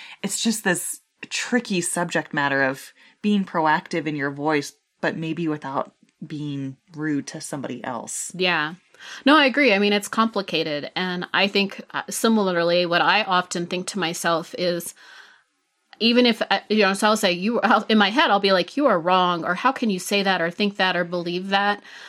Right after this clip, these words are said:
Speaker 2: But I also try and remind myself that there's a, whether I agree with it or not, there is a reason or an event in their lives
Speaker 1: Mm-hmm.
Speaker 2: that makes them think this way or believe that.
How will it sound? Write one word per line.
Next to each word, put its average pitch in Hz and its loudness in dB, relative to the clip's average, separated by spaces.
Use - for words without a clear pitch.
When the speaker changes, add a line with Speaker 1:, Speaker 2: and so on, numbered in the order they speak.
Speaker 2:
But 196 2
I 208 2
also 240 2
try 220 0
and 202 2
remind 190 2
myself 170 -4
that 175 -2
there's 196 -2
a, 190 -2
whether 214 4
I 196 4
agree 247 2
with 294 2
it 262 6
or 220 2
not, 190 2
there 185 -4
is 180 -4
a 180 -2
reason 233 0
or 190 0
an 190 0
event 180 -2
in 202 2
their 185 0
lives 180 2
Speaker 1:
Mm-hmm. 180 -2
Speaker 2:
that 180 2
makes 180 -4
them 185 0
think 269 2
this 240 2
way 190 2
or 175 0
believe 190 -2
that. 180 0